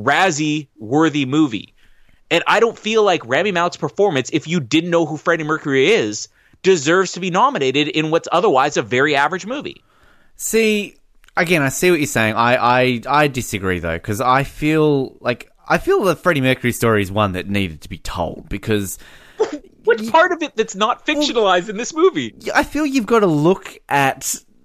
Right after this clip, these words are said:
Speaker 2: kind of just where he came from to what he became, you know, from kind of the background,
Speaker 1: That's
Speaker 2: from,
Speaker 1: three
Speaker 2: like
Speaker 1: minutes in the beginning of the movie. They don't even explore that in the movie.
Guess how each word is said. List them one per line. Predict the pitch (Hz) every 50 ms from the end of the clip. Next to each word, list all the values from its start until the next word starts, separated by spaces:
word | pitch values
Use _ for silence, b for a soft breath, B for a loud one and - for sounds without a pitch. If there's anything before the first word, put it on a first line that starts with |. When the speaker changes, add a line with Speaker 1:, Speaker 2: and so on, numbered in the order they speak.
| _ - -
Speaker 2:
kind | - 160 156 151
of | 143 127
just | 135 131 120
where | 120 123 139 151
he | 156 143 143
came | 131 - - - 120 135 143 143
from | - 131 117
to | 110 - 113
what | 107 113 120 127
he | 123 123
became, | 107 87 - - - - 113 117 120 113 107 95 90 85 85 82 - -
you | - 127 113
know, | 101 95 95 101
from | 98 - 104 101
kind | 101 113 107 104
of | 101
the | 95 101
background, | 90 98 110 113 123 - - 117 110 107 104 104 101 104 104 95
Speaker 1:
That's | - - - _ -
Speaker 2:
from, | - -
Speaker 1:
three | - 349 370
Speaker 2:
like | 349 330
Speaker 1:
minutes | 359 370 370 349 - - - -
in | - 285
the | 277
beginning | 233 269 226 302 311 311 311
of |
the | 302 -
movie. | 339 381 415 392 311
They | - - 269 349 440
don't | 466 440 392 320
even | 240 208 214 208
explore | 196 - - - 196 202 196 185
that | 180 175 165 170
in | 160
the | 175
movie. | 165 180 196 185 135 151 127 131